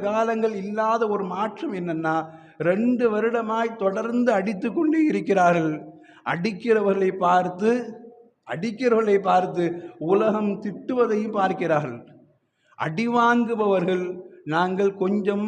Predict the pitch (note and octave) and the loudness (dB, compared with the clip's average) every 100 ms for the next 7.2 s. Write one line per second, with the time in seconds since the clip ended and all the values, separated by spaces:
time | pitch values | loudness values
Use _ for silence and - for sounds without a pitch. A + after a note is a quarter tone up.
0 | G3+ E3 F3+ A3+ G3+ A3 G#3 G3+ F#3 F#3 | -2 0 0 -2 -2 -2 0 0 -2 -4
1 | F#3 F#3 F3 F3+ F3+ F#3 A3 G3+ G3 F3+ | -2 -2 -2 -2 -2 -2 -2 0 -2 -2
2 | F3+ G3 G#3 F#3+ F3 F#3 D#3 C#3 B2 A2+ | -4 0 0 0 -2 0 0 -2 -2 -8
3 | G#2 - - _ _ _ _ _ _ _ | -8 -14 -20 _ _ _ _ _ _ _
4 | _ - D3+ G3 A#3 G#3 G#3+ G#3 G#3 F#3 | _ -6 0 2 2 2 2 2 0 0
5 | G#3 G#3+ G3+ F3+ G3 F3 E3 D3 C#3+ - | 0 -2 -2 0 2 0 0 -2 -2 -10
6 | - - _ _ - F3+ G#3+ A3+ A#3 G3 | -20 -20 _ _ 0 2 4 2 2 2
7 | G#3+ A3+ | 4 4